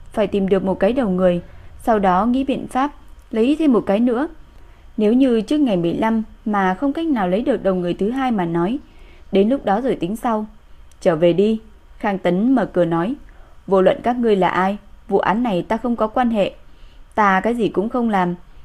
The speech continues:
tin hay không tùy các ngươi." Liên Thành nóng vội, vội vàng muốn đứng chặn cửa nói, "Khang Tấn tiên sinh, mới nói chuyện có hai câu, trong chốc lát mà." "Các ngươi muốn như thế nào?"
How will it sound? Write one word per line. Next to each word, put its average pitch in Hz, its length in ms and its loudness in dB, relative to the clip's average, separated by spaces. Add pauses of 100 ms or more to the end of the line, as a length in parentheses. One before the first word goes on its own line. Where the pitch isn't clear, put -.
(180)
tin 226 180 0
hay 214 140 -2
không 214 220 -2
tùy 196 220 2
các 233 100 -2
ngươi." 240 300 0 (840)
Liên 269 220 4
Thành 190 320 0
nóng 185 200 0
vội, 262 260 0 (340)
vội 220 160 2
vàng 196 300 0
muốn 202 140 2
đứng 240 160 2
chặn 269 200 -4
cửa 190 160 2
nói, 175 300 0 (640)
"Khang 220 200 -2
Tấn 196 200 0
tiên 254 180 2
sinh, 254 280 2 (420)
mới 214 280 4
nói 285 160 4
chuyện - 200 -4
có 240 80 0
hai 254 180 0
câu, 240 320 0 (260)
trong 214 200 0
chốc 277 160 2
lát 294 140 2
mà." 190 280 2 (920)
"Các 220 220 2
ngươi 202 260 6
muốn 202 160 2
như 254 120 4
thế 247 120 0
nào?" 196 280 0